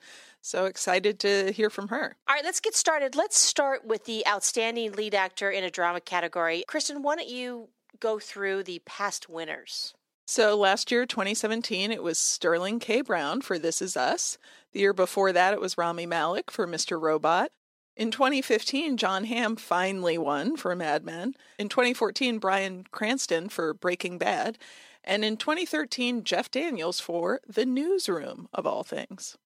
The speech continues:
Speaker 2: I remember Sterling had a, a quite moving speech. Uh, I, I think what was so cool about Rami is it's always fun when an underdog wins, and that's, he obviously won from the first season.
Speaker 1: He's obviously, his star is rising. He's gonna play Freddie Mercury in a biopic, and he's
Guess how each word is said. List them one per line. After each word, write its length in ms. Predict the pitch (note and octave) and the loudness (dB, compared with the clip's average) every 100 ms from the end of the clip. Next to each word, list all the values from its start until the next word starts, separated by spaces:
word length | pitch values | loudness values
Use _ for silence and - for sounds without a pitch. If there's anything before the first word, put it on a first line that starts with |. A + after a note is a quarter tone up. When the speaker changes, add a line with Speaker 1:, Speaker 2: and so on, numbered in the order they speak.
| _ - | _ -2
Speaker 2:
I 100 | A3+ | 0
remember 480 | A#3+ B3+ D#4 D#4 | 0 0 0 0
Sterling 400 | D4 - A3+ A3 | 0 0 0 0
had 180 | G#3 G3 | 0 0
a, 140 | F3+ - - | 0 -2 -6
a 100 | E3+ | -8
quite 240 | - G#3 | -2 -4
moving 500 | E3+ F3+ F3 E3+ E3 - | 0 -2 0 -2 -4 -2
speech. 560 | - - G#3 F#3 - - - - - - | -2 0 -2 -4 -4 -8 -10 -20 -16 -2
Uh, 220 | G3 F#3 | 0 2
I, 160 | G3+ G3+ | 0 0
I 80 | G3+ | -2
think 180 | - A#3+ | -2 -4
what 140 | A3 | -2
was 120 | F#3 | 0
so 160 | - G3+ | 0 0
cool 280 | - G#3+ G3 | -2 -2 0
about 280 | F3+ E3+ - | 2 0 0
Rami 540 | F#3 F3+ F3+ F3+ E3 - | 0 2 2 0 0 -2
is 160 | E3+ | -4
it's 120 | - - | -2 0
always 200 | F#3+ - | 0 0
fun 200 | F3 E3 | 0 0
when 100 | D#3+ | 0
an 80 | D3+ | 0
underdog 540 | D#3+ E3+ D#3+ D#3 D3+ | 0 0 2 2 0
wins, 320 | E3+ E3 D3 | 0 -2 0
and 100 | E3+ | -2
that's, 220 | D#3+ D#3+ - | 0 -2 0
he 100 | F3+ | 0
obviously 340 | D#3+ D#3 - | 0 -2 -4
won 360 | A2+ D#3 D#3 D3+ - - - | 0 0 -2 -8 -20 -20 -4
from 160 | F3+ | -2
the 80 | D#3 | -2
first 280 | - F3 - | 0 2 2
season. 460 | F#3+ E3 D3 B2 - | 2 0 -2 -6 -4
Speaker 1:
He's 200 | A#3+ G#3+ | 2 4
obviously, 420 | G3 F#3 - F3+ | 4 2 2 0
his 160 | G#3+ | 0
star 320 | - - E3 E3+ | -2 2 4 4
is 140 | F3 | 4
rising. 400 | A#3 B3 A3+ G#3+ | 4 4 2 0
He's 160 | F#3 E3+ | -2 -4
gonna 200 | E3 D#3+ | -8 -8
play 280 | - D#3+ | -6 -4
Freddie 260 | D#3 E3 E3 | -4 -4 -4
Mercury 600 | F3+ G3+ - F3+ F3+ F#3 | -4 -6 -4 -2 0 0
in 100 | E3+ | 0
a 200 | D3+ D3+ | -2 -2
biopic, 580 | - F3 E3+ - F3 - | 0 0 0 2 2 2
and 100 | D#3+ | -6
he's 420 | F3 E3+ - - | -6 -6 -6 -8